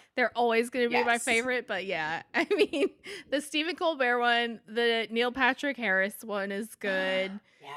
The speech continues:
Speaker 1: where he
Speaker 2: that
Speaker 1: played,
Speaker 2: one's
Speaker 1: like,
Speaker 2: so
Speaker 1: the Jeffrey
Speaker 2: creepy.
Speaker 1: Dahmer
Speaker 2: Yeah.
Speaker 1: type. Yeah. He was
Speaker 2: Mm-hmm.
Speaker 1: too good at it, is what I'm
Speaker 2: He
Speaker 1: saying.
Speaker 2: was.
Speaker 1: <laughs> You
Speaker 2: I
Speaker 1: know
Speaker 2: think
Speaker 1: what I
Speaker 2: people
Speaker 1: think? I
Speaker 2: forget
Speaker 1: think
Speaker 2: that because that was before How I Met Your Mother.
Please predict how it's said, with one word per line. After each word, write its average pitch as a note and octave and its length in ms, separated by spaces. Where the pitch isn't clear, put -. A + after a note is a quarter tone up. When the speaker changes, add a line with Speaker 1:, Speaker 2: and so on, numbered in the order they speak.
Speaker 1:
where B3 100
he C#4 120
Speaker 2:
that - 80
Speaker 1:
played, A3+ 120
Speaker 2:
one's A3 120
Speaker 1:
like, G#3+ 140
Speaker 2:
so E3+ 60
Speaker 1:
the C#4 60
Jeffrey G#3+ 400
Speaker 2:
creepy. G#3 120
Speaker 1:
Dahmer F#3+ 300
Speaker 2:
Yeah. B3+ 300
Speaker 1:
type. - 160
Yeah. F3+ 480
He D#4+ 160
was F#4 160
Speaker 2:
Mm-hmm. E4 200
Speaker 1:
too E4 180
good D#4 360
at F#3+ 200
it, F3 240
is A3+ 180
what A3+ 120
I'm G#3 80
Speaker 2:
He G#3+ 60
Speaker 1:
saying. G#3 580
Speaker 2:
was. - 300
Speaker 1:
<laughs> - 40
You C4 100
Speaker 2:
I - 20
Speaker 1:
know A#4 80
Speaker 2:
think A#4+ 100
Speaker 1:
what A4 60
I F#4 60
Speaker 2:
people G4+ 140
Speaker 1:
think? C#4+ 200
I - 40
Speaker 2:
forget B3 360
Speaker 1:
think - 100
Speaker 2:
that A2 380
because G#3 240
that G3+ 120
was G#3+ 100
before A#3 400
How G#3+ 100
I F#3 100
Met E3+ 140
Your D#3 120
Mother. C3+ 580